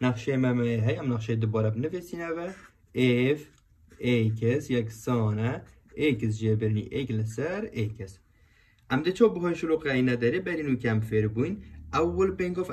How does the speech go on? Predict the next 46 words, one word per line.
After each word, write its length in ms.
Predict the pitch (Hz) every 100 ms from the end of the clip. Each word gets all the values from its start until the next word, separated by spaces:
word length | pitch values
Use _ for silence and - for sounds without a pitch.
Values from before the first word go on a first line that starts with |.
| 143
ام 100 | 147
ده 100 | 147
نقشهٔ 320 | 147 - 147
داراش 420 | 123 117 110 110
را 220 | 104 104 -
کن. 180 | 104 98 - _
ده 100 | 110
بیت 220 | 113 113 117 113 - -
اف 460 | 127 113 110 135 160 - 113
داداش 360 | 113 113 110
را 160 | 156 170
ایک 360 | 165 160 - 156
بو 140 | 156
ایکس 320 | 160 156 - 160 208 - - - -
یکسانه 540 | 131 123 - 120 110
داراش 320 | 110 135 143 160
را 160 | 160
ایکس 360 | 160 151 151 -
ایکس 380 | 110 113 120 120
توانه 340 | 139 143 143
ایک. 280 | 156 170 190 214 - - - _ _ -
او 200 | 185 185
جمارا 520 | 143 147 131 117 110
ما 180 | 120 139 127 - -
گل 160 | 160 170
هی 120 | 180 190
او 100 | 175
ده 160 | 123 113
تا 120 | 110
خارج 340 | 107 110 113 113
برکو 320 | 131 143 202
ما 360 | 196 196 190 -
چه 120 | 170 170
جمارا 280 | 175 175
نینن 240 | 175 180 175
ده 100 | 160
بجین 240 | 156 156
ما 60 | 160
ایکا 280 | 165 160 160
هی 140 | 214
او 100 | 196
جا 120 | 175 175
ده 100 | 160
ایک 220 | 123 107
تا 180 | 107 107
خاره. 380 | - 104 113